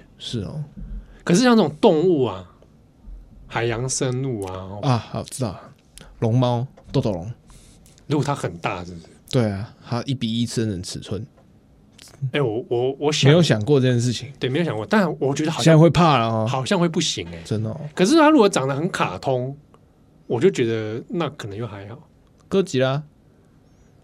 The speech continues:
Speaker 2: 它如果很大，我，我会，我可能会，会怕哦。
Speaker 1: 就是在那个华山那边，不是有一个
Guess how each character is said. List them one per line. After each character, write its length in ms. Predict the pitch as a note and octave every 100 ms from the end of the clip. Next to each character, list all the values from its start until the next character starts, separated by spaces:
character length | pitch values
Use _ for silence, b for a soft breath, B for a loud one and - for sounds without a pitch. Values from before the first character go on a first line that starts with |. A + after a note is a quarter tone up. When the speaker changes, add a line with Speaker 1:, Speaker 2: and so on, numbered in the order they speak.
| -
Speaker 2:
它 120 | A3
如 80 | C#4
果 40 |
很 160 | C#3+ G#2
大， 180 | F3+ D#3
我， 180 | A2+ A#2+
我 120 | A#2
会， 200 | A#2 F3
我 120 | E3 F3
可 140 | C3
能 80 | A2
会， 260 | B2+ A#2
会 140 | A#2 C3
怕 200 | - C3
哦。 220 | F2+ E2+ - _ _ _ _
Speaker 1:
就 100 | -
是 140 | D#3+ D#3+
在 240 | D#3+ D#3
那 100 | D3
个 200 | C#3 B2
华 160 | A#2+ A2
山 120 | B2
那 80 | B2
边， 160 | B2
不 120 | A#2 G#2
是 100 | A#2
有 160 | F2+
一 80 | F2+
个 320 | G2+ E2+ C#2+